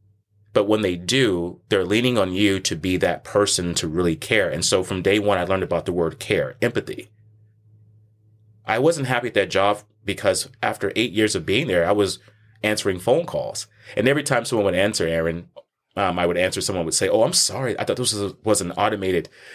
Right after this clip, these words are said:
you know, system," <laughs> because my voice and how I would speak. And then there would be families that would tell me,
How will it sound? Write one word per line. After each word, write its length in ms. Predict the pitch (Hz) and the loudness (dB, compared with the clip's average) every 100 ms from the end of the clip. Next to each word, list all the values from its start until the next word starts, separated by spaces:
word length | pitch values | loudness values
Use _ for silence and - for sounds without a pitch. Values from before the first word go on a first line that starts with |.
| - | -4
you 80 | 107 | 0
know, 160 | 90 | 2
system," 480 | 92 - 165 - 92 | 2 2 2 2 -2
<laughs> 80 | - | -4
because 240 | - 101 | -2 0
my 140 | 104 92 | 0 -2
voice 580 | - 127 135 143 131 110 | 0 0 0 0 0 -2
and 120 | 107 | -2
how 180 | 107 - | -2 -2
I 60 | 120 | -2
would 160 | 139 | 0
speak. 640 | 135 - 151 147 98 - _ - - - - _ _ _ _ _ - | 0 -2 -4 -4 -6 -12 _ -20 -20 -20 -20 _ _ _ _ _ -2
And 160 | 117 120 | 2 2
then 100 | 139 | 4
there 100 | 127 | 2
would 100 | 123 | 2
be 120 | 110 | -4
families 460 | - 120 120 113 | 0 2 2 0
that 100 | 104 | -2
would 120 | 82 - | -2 -2
tell 240 | 113 107 | 0 0
me, 340 | 95 82 78 | 0 -6 -8